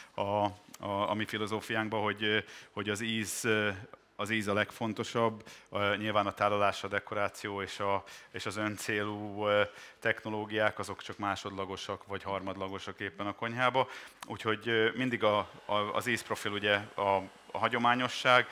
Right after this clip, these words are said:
és akkor utána próbáljuk egy kicsit modernizálni a, a, a tányéron az ételt, ö, anélkül, hogy, ö, hogy túl extrémekbe mennénk igazából.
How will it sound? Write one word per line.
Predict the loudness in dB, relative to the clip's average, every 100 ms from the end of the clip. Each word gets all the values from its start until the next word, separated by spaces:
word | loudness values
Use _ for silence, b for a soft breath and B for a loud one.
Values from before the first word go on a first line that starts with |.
| B B
és | -6 -6
akkor | -4 -6
utána | 0 2 2
próbáljuk | -2 -2 -2 -2
egy | -6
kicsit | -8 -8 -6
modernizálni | -2 0 2 0 2 2 2
a, | 2 0 -2 -8
a, | -2 0 2 0 -2 -4
a | -4
tányéron | 2 2 2 -2 -2
az | -2
ételt, | 0 0 4 4 4 B B B
ö, | 0 4 6 4 2
anélkül, | 2 6 4 2 0 0
hogy, | 2 0 0 2
ö, | 2 2 B B
hogy | -8 -6
túl | -4 0 2
extrémekbe | 2 2 2 -2 0 -2 -2
mennénk | -2 0 0 -2 -4
igazából. | -6 -2 0 2 0